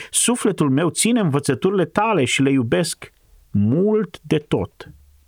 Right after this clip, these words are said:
Acum, aceasta este o exprimare profundă a iubirii pe care o are copilul lui Dumnezeu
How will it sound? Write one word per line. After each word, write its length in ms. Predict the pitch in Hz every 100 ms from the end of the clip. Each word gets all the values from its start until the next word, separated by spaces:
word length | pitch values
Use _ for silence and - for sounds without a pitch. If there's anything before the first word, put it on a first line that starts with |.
| _ _ _ _ _ -
Acum, 320 | 131 - 214
aceasta 360 | 147 - 233 202
este 180 | 175 180
o 40 |
exprimare 500 | 147 - 127 165 180
profundă 560 | - 131 - 226 254 135
a 60 |
iubirii 440 | 113 101 135 214 165
pe 140 | 117
care 220 | - 120
o 60 | 120
are 160 | 180
copilul 440 | 147 117 - 196 170
lui 120 | 123
Dumnezeu 500 | 110 107 107 170 165